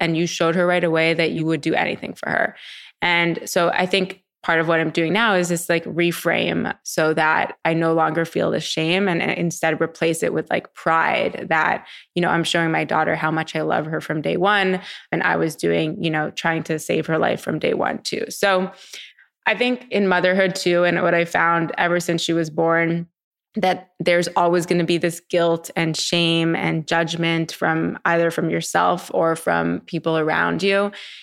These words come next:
And I think at first, especially when you just give birth, you're so in the weeds that you don't even, like, at least for me, like, I didn't have, like, my gut connection ready. Like, I wasn't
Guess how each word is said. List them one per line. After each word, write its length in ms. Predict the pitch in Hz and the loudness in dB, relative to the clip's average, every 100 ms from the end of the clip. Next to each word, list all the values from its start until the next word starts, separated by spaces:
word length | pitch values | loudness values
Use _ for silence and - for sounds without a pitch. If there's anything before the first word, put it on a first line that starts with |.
| - - | -14 -2
And 320 | 175 170 170 | 2 2 2
I 80 | 170 | 0
think 200 | 180 175 | 0 0
at 160 | 175 170 | 0 -2
first, 340 | - 170 165 | 0 0 0
especially 480 | 165 - 170 - 170 | -4 -2 -2 0 0
when 140 | 165 | 2
you 80 | 165 | 0
just 260 | 160 160 - | -2 -4 -2
give 180 | 160 - | -4 0
birth, 260 | 165 165 | 0 0
you're 120 | 165 | -2
so 320 | 165 - 165 165 | -4 -2 0 2
in 100 | 170 | 2
the 80 | |
weeds 580 | 160 160 156 180 202 208 - - - _ | 0 0 2 0 0 -6 -12 -20 -20 _
that 340 | 175 175 - - _ _ | 0 0 -2 -10 _ _
you 160 | 180 | 0
don't 240 | 185 185 180 | 2 2 0
even, 540 | 175 180 170 170 165 - _ _ _ _ - | 0 0 2 0 -2 -6 _ _ _ _ -2
like, 160 | 180 170 | 0 2
at 140 | 170 | 2
least 180 | 175 170 | 2 0
for 120 | 175 | 0
me, 200 | 165 170 | 2 2
like, 220 | 175 165 - | 2 0 0
I 100 | 170 | 2
didn't 180 | 185 180 | 2 2
have, 360 | 175 165 160 | 2 0 0
like, 180 | 175 160 | 0 0
my 140 | 165 | -2
gut 300 | 151 175 - | 0 -2 -2
connection 720 | - 165 165 - - 165 - 214 | -4 -2 -2 -2 -4 -4 -8 -6
ready. 400 | - - - 220 _ | -4 -2 -4 -10 _
Like, 280 | 170 165 - _ | -2 -2 -6 _
I 180 | - 180 | -2 0
wasn't 420 | 180 196 196 156 | 2 2 0 -4